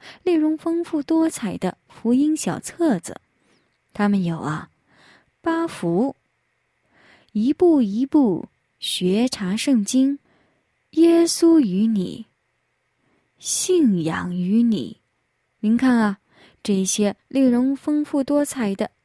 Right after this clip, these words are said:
福音小册子呢，都是旨在要帮助您呢，更深一步的来了解信仰，更进一步的来了解我们的主耶稣基督。而且呢，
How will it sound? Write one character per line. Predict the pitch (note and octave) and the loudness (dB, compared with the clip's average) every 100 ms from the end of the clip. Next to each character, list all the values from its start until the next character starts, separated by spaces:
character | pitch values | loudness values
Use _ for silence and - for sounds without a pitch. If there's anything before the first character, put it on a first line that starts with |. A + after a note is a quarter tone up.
| _ | _
福 | - A#3 | -4 -2
音 | C4 C#4+ C#4+ | 0 2 0
小 | - F3 | -2 -4
册 | F#3+ C#4+ A#3 | -4 -2 -2
子 | - | 0
呢， | G#3+ G#3 _ _ - _ | -2 -2 _ _ -20 _
都 | - F#3+ | -4 -4
是 | - | -4
旨 | F#3 F3+ | -6 -4
在 | E3+ A#3+ A3+ | -2 -2 -2
要 | B3 B3 | -4 -6
帮 | C#4+ C#4+ | -4 -6
助 | C#4+ C#4+ | -2 0
您 | A#3+ G#3 A#3+ | 0 0 0
呢， | B3+ G#3+ - - _ | 0 -4 -10 -20 _
更 | - E4+ D4 | -2 0 0
深 | C#4+ - F4 F4 F4+ | -2 -4 0 2 2
一 | B3+ | 0
步 | F#3+ F#3 | -2 -4
的 | F#3 E3+ _ _ | -4 -6 _ _
来 | - G3+ | -8 -6
了 | G#3+ G#3 F3+ G#3+ | -6 -4 -4 -2
解 | - F#3 | -2 -4
信 | - G3 | -2 -4
仰， | E3 C3+ - _ _ - - - - | -4 -8 -10 _ _ -20 -20 -20 -4
更 | F4 E4 | 0 0
进 | - G4 F4 | -2 0 2
一 | A3+ | 2
步 | F#3+ F3 | 0 -4
的 | F3 E3 _ _ | -4 -6 _ _
来 | G#3 G#3 - | -4 -4 -4
了 | - F#3+ G3 | -4 -2 -2
解 | A#3 G3 | -4 -2
我 | F#3+ F3 | -2 -4
们 | E3 | -4
的 | F3 | -6
主 | - D#3+ | -6 -6
耶 | E3+ | -4
稣 | F#3+ A3 | -4 -4
基 | - A#3+ | -2 -2
督。 | B3 B3 - _ _ _ _ | -2 -6 -10 _ _ _ _
而 | - | -6
且 | G#3 A3 | -2 0
呢， | G3+ G#3 | 2 0